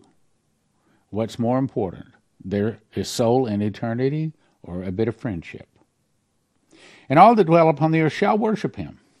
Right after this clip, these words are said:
whose name is not written in the Lamb's book of life, slain from the foundation." Now let's go back to the, to the article. Over the past century,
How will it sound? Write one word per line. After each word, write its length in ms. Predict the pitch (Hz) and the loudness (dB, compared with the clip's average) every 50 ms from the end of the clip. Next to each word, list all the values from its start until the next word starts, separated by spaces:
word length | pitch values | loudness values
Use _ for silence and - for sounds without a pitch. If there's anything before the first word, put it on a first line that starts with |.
| _ _ _ _ | _ _ _ _
whose 220 | - 113 101 87 | -6 -6 -4 -4
name 220 | 120 123 131 147 143 | -4 -4 -2 -2 -4
is 100 | 127 127 | -4 -6
not 220 | 135 139 143 - | -8 -8 -8 -8
written 180 | 139 143 143 143 | -8 -8 -8 -8
in 60 | 139 | -8
the 100 | 139 143 | -6 -6
Lamb's 280 | 147 151 147 135 - | -6 -6 -8 -8 -10
book 180 | - 151 147 139 | -10 -10 -10 -10
of 100 | 147 147 | -8 -6
life, 260 | 151 147 147 143 131 | -4 -2 -2 -2 -4
slain 300 | - - - 151 156 156 | -6 -8 -10 -8 -8 -8
from 160 | - - 156 | -8 -8 -10
the 80 | 143 135 | -10 -10
foundation." 560 | - - 156 151 151 147 143 143 139 - 147 | -8 -8 -8 -6 -4 -4 -4 -4 -4 -4 -2
Now 80 | 135 131 | 0 0
let's 120 | 131 123 | 0 0
go 100 | - 139 | -2 -2
back 180 | 120 117 110 - | -2 -2 -4 -6
to 80 | - | -10
the, 140 | 98 92 85 - _ _ _ _ _ _ _ _ _ _ _ _ | -12 -12 -12 -14 _ _ _ _ _ _ _ _ _ _ _ _
to 80 | - 123 | 0 0
the 100 | 113 113 | 2 2
article. 360 | 104 101 85 - - - - _ _ _ _ _ _ _ _ - | 2 0 -2 -6 -12 -18 -20 _ _ _ _ _ _ _ _ -2
Over 160 | - 208 262 | 0 0 0
the 80 | 247 | 2
past 280 | 185 196 190 180 - - | 2 2 2 2 0 0
century, 500 | - 175 156 127 - - - - - - | 0 0 0 0 -4 -8 -14 -16 -18 -20